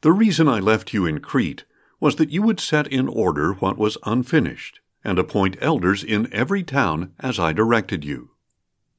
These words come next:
An elder must be blameless, the husband of but one wife, having children who are believers and who are not open to accusation of indiscretion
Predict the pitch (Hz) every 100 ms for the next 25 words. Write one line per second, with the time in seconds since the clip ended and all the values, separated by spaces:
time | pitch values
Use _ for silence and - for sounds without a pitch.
0 | _ _ _ 160 175 190 202 135 139 143
1 | 120 131 - 156 135 147 127 80 64 -
2 | - _ _ 127 104 185 - 127 185 131
3 | 101 95 101 98 - 98 107 92 90 123
4 | 73 - - _ _ _ _ - 131 202
5 | 220 - 156 139 190 135 107 90 73 80
6 | 76 127 110 117 - - _ _ 190 156
7 | 170 147 139 110 135 - 113 92 107 120
8 | 80 76 82 110 87 104 85 - 120 -
9 | - 113 - 123 151 180 - - 127 -
10 | 139 131